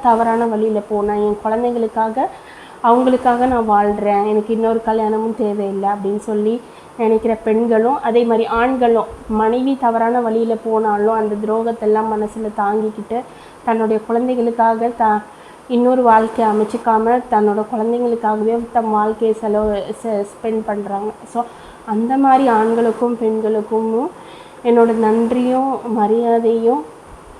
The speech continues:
ஒரு ஹானர் இந்த வீடியோ மூலயமா நான் தெரிவிச்சுக்க ஆசைப்படுறேன் ஃப்ரெண்ட்ஸ். அதே மாதிரி இந்த மாற்றுத்திறனாளிகளுக்கு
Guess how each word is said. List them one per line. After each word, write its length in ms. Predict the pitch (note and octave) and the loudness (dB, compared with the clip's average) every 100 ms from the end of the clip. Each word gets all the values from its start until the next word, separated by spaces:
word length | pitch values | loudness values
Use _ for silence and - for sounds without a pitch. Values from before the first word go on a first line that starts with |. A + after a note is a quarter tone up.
| - - - | -20 -20 -8
ஒரு 360 | A#3+ A3+ A3 G#3 - - | 0 2 2 0 -4 -2
ஹானர் 380 | B3 A#3+ B3 A3+ - - - - - - - A#3 B3 - - - | 0 2 2 0 -4 -18 -20 -20 -20 -20 -4 -2 -2 -4 -18 -6
இந்த 220 | A#3 G#3+ | -2 0
வீடியோ 540 | G#3+ G#3+ A3 A#3 A#3 | -2 -4 -4 -2 0
மூலயமா 380 | A#3 A#3 A3 A3 | 0 2 0 -2
நான் 180 | A#3 A3 | -4 -2
தெரிவிச்சுக்க 420 | G#3+ G#3+ G#3+ - G#3 | -2 -2 -4 -6 -6
ஆசைப்படுறேன் 640 | G3+ G3 G#3 G#3 G3+ G3+ | -4 -6 -8 -8 -6 -8
ஃப்ரெண்ட்ஸ். 360 | G3+ G3+ G#3+ - - - - - | -8 -8 -8 -12 -20 -20 -20 -10
அதே 240 | - A#3+ B3+ | -4 -2 0
மாதிரி 520 | B3+ B3 B3+ C#4+ D#4+ - - - - - - - - - - - - - - - | 0 0 0 -2 -2 -8 -20 -20 -20 -20 -20 -20 -20 -20 -20 -20 -20 -20 -20 -6
இந்த 220 | B3 A#3 | 0 2
மாற்றுத்திறனாளிகளுக்கு 1300 | A3 C4 D4 C#4 C4 A#3 A#3 A#3 G#3+ G#3+ A#3 A3+ G#3+ | 4 2 0 -6 -4 -2 -2 0 0 -2 -2 -2 -2